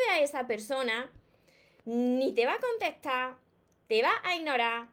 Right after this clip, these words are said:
te va a dejar en visto y muchísimo peor. Cuando ya le eres indiferente, ¿qué quiere decir que le eres indiferente? Que no se preocupa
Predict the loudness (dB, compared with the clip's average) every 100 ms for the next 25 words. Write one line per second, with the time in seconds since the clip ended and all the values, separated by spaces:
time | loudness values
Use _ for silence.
0 | _ -2 2 2 0 -2 -4 -2 -2 -4
1 | -4 0 0 0 -6 _ _ 0 0 0
2 | 2 0 0 0 0 0 -2 -2 -8 _
3 | _ _ -2 2 4 6 6 4 -2 -4
4 | -4 0 2 2 2 0 -2 -4 -2 -2
5 | 2 4 4 4 2 2 -2 -2 0 4
6 | 4 2 -2 0 2 2 0 -2 -2 -2
7 | -2 -4 -4 -6 -12 -16 _ -20 -20 -20
8 | _ _ -6 -2 -2 -2 -4 -8 -8 -6
9 | -4 -4 -4 -4 0 0 0